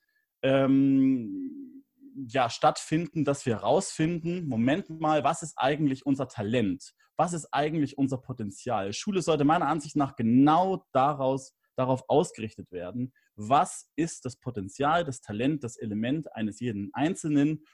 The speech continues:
Und in der Arbeitswelt, in dieser Welt da draußen kann das dann im Idealfall sein ganzes Leben lang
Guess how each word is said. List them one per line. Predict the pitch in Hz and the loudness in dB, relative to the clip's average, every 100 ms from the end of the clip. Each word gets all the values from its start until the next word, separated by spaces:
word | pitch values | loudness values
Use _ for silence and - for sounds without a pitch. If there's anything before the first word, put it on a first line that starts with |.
| _ | _
Und | - 123 | -4 0
in | 110 | 0
der | - | 0
Arbeitswelt, | 156 175 170 165 - 127 143 139 _ _ _ | 0 2 0 -2 -4 0 0 -2 _ _ _
in | 107 | -10
dieser | 104 | -6
Welt | 101 131 143 | 2 2 2
da | 135 | -2
draußen | 123 110 120 120 117 | -2 -2 -2 -4 -8
kann | 123 | -6
das | 117 110 | -6 -6
dann | 117 117 110 | -6 -6 -6
im | 107 | -6
Idealfall | 107 107 123 123 113 | -4 -2 -2 -2 -6
sein | 107 | -6
ganzes | 98 113 117 - | -4 -4 -6 -8
Leben | 107 107 104 | -6 -4 -4
lang | 98 98 101 | -4 -4 -6